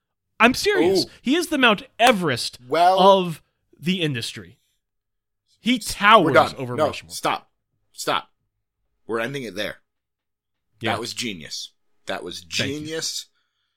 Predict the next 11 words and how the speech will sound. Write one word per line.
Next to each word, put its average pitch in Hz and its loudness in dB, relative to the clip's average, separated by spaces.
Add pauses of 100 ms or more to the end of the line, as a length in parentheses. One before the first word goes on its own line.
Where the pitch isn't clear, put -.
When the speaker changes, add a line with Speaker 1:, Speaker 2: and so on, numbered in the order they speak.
(440)
Speaker 2:
Genius, 143 -8
genius. 98 -10 (1000)
You, 143 -6
you've 131 -10
been 131 -2
working 147 -2
on 139 -2
your 139 -2
little 139 -2
graphic 135 -2
stuff. - -6